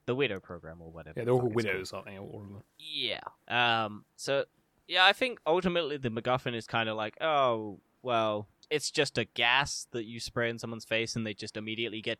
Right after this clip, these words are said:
Speaker 1: de-powered.
Speaker 2: Yeah, it's like, it does seem a bit, um, a bit far-fetched even for a Marvel film.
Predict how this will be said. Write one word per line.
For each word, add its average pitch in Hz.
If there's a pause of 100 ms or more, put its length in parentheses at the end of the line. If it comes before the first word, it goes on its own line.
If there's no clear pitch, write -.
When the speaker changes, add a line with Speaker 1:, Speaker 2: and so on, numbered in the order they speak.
Speaker 1:
de-powered. 113
Speaker 2:
Yeah, 175
it's 135
like, 139 (120)
it 160
does 185
seem 180
a 151
bit, 131
um, 113 (200)
a 160
bit 185
far-fetched 131
even 127
for 113
a -
Marvel 110
film. -